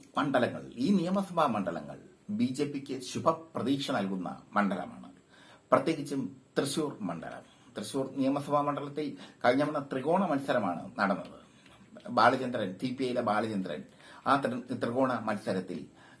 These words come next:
കഷ്ടിച്ച് ജയിച്ചു കയറി. ഇനി പത്തനംതിട്ട എത്തിക്കഴിഞ്ഞാൽ ആറന്മുള, കോന്നി,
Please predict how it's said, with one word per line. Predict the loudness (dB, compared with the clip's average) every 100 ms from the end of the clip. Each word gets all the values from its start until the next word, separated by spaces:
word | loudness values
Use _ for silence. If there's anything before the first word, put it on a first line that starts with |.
| 2
കഷ്ടിച്ച് | 2 2 -6 -6 -8 -8
ജയിച്ചു | -2 0 -2
കയറി. | -6 -10 -14 -18 -20 -20 -20 _ -20 -20 -12 2
ഇനി | 4 4 4 4
പത്തനംതിട്ട | 6 4 2 2
എത്തിക്കഴിഞ്ഞാൽ | 0 0 0 0 0 -6 -10 -18 -20 -20 -20 -14 2
ആറന്മുള, | 6 8 6 0 2 0
കോന്നി, | 0 0 2 2 2 0 0